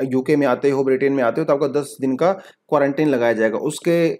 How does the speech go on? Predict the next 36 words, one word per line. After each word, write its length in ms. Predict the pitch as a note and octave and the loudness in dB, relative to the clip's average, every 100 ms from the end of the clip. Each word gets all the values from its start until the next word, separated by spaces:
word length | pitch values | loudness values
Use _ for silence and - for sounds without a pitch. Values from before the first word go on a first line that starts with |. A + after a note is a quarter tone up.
| - | -4
against 360 | C#3 D#3+ D#3+ | 0 0 0
में 120 | E3 B2+ | -2 0
इंडिया 240 | C#3 D3 | 2 2
ने 120 | D3+ | 2
भी 160 | C#3 D#3 | 0 0
यही 180 | C#3 D3+ | 0 0
काम 240 | C#3+ C#3+ | -2 -2
किया 220 | C#3 C#3+ | 0 0
था, 240 | C3+ C3+ - - - | 0 -6 -6 -20 -8
तो 60 | F3 | -4
खैर 220 | F3 E3+ | 0 0
अभी, 140 | D#3+ | 2
अ, 240 | D#3+ - A#2+ | 0 0 -2
यूके 260 | D3+ C#3+ D3 | -2 0 0
ने 60 | |
इसको 340 | C#3+ E3 D#3 C#3 | 0 2 2 0
ड्रॉप 240 | C3+ B2+ | -2 0
डाउन 200 | C3+ C3+ | 0 0
कर 120 | B2+ | -2
लिया 200 | B2+ B2 | 0 0
है। 220 | B2+ F3+ - - _ | 0 -4 -8 -20 _
सुप्रीम 400 | - F#3 G3+ A3+ | -2 0 2 2
कोर्ट 220 | G#3+ G3+ | 2 0
ने 80 | G3+ | 2
ईडब्ल्यूएस 540 | G3 G3 F3 F3+ F3+ | 4 4 4 2 2
कोटा 260 | F3+ D#3 D#3+ | 0 -2 0
के 120 | E3 | 0
बारे 200 | D#3 D#3 | 2 2
में 80 | D#3 | 0
सरकार 320 | D#3 C3 C#3 | -2 0 0
से 100 | D3 | 0
कुछ 180 | D3 C#3+ | -4 -4
क्वेश्चन 300 | D3 C3+ D#3+ | -6 -2 -2
पूछे 280 | D#3 D3+ D#3+ | -2 -2 0
हैं। 200 | E3+ E3+ - - | -2 -4 -14 -2
देखिए, 400 | E3 G3 - | 2 2 0